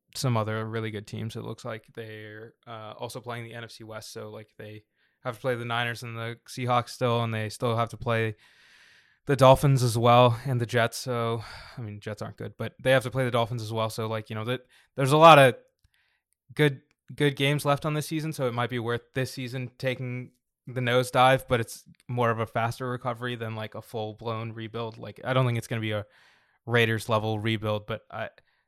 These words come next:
it's interesting to see what happens with Ron Rivera's job, um, especially with Bieniemy on staff. I wonder if there's an internal promotion there. We'll see how it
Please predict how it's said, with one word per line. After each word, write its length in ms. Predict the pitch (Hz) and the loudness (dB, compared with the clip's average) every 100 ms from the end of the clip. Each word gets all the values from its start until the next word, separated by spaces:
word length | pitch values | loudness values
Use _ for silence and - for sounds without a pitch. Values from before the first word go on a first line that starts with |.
| _ _ - | _ _ -6
it's 240 | 139 - | -6 -2
interesting 460 | 170 208 - 202 185 | -2 0 -2 0 -2
to 80 | |
see 180 | 165 151 | -2 -4
what 160 | 143 123 | -2 0
happens 340 | 127 131 131 | 0 -2 -10
with 140 | 127 127 | -10 -4
Ron 180 | 127 | -2
Rivera's 400 | 123 110 123 147 | -2 -4 -6 -6
job, 340 | - 185 190 180 _ - | -8 -8 -6 -8 _ -14
um, 600 | 120 117 110 107 104 101 - _ _ _ _ | -10 -6 -6 -8 -10 -14 -20 _ _ _ _
especially 320 | - 135 143 | -4 -4 -4
with 220 | 127 127 | -8 -8
Bieniemy 360 | 127 123 127 127 | -8 -6 -6 -6
on 140 | 117 | -6
staff. 380 | 110 110 117 127 | -8 -6 -6 -6
I 80 | 120 | -8
wonder 560 | 110 110 113 110 110 - | -8 -8 -6 -6 -8 -10
if 180 | 110 - | -14 -12
there's 240 | 107 104 | -14 -12
an 120 | 110 | -12
internal 400 | 107 107 120 117 | -12 -14 -12 -14
promotion 480 | 117 120 113 123 120 | -14 -14 -14 -12 -10
there. 300 | 117 117 120 _ _ _ _ | -8 -10 -12 _ _ _ _
We'll 160 | 127 123 | 0 2
see 160 | 139 127 | 4 6
how 160 | 123 | 6
it 120 | 120 | 6